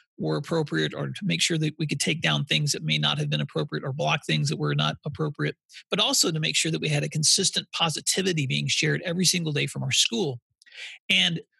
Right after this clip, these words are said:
we decided to use a free website called Hootsuite. And I don't know if you're familiar with Hootsuite. There's other ones like TwitterDeck that provide you ways to take all of your social media feeds and place them into one platform.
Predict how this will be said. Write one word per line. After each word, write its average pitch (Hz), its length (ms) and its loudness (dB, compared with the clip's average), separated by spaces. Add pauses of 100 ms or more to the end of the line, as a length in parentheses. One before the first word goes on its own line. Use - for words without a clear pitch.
(220)
we 233 140 2
decided 170 460 2
to 175 140 2
use 160 460 2
a 160 160 2
free - 640 2
website 165 600 2
called 143 340 -2 (260)
Hootsuite. 139 600 2
And 143 100 0
I 175 80 4
don't 175 140 0
know 165 60 -2
if 156 120 -4
you're 151 120 -2
familiar 160 280 -2
with 147 120 -2
Hootsuite. 180 320 0
There's 202 200 2
other 165 200 0
ones 165 280 2
like - 240 -4
TwitterDeck 165 580 2 (440)
that 165 340 0
provide 180 460 2
you 180 160 2
ways 156 360 4 (100)
to 165 120 0
take 151 320 -2
all 226 200 2
of 285 100 0
your 175 100 2
social 147 360 2
media 143 240 0
feeds 147 280 0
and 151 140 -4
place 180 320 2
them 160 140 -2
into 147 180 -2
one 180 240 0
platform. 143 680 -4